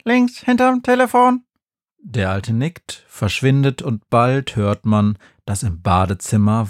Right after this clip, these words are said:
Speaker 2: Wasser fließt. Die Hexe lacht. "Das wird schon klappen. Sollte er mit Hilfe dieser Suchmaschine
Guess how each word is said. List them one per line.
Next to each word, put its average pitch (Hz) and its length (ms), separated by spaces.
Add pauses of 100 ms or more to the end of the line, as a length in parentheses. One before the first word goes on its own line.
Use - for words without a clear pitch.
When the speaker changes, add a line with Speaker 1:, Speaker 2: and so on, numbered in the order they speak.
Speaker 2:
Wasser 87 320
fließt. - 680 (1200)
Die 98 120
Hexe 107 400
lacht. - 560 (760)
"Das 165 280
wird 151 160
schon 147 120
klappen. 123 440 (460)
Sollte 170 440
er 143 120
mit 147 140
Hilfe 160 360
dieser 135 240
Suchmaschine 139 680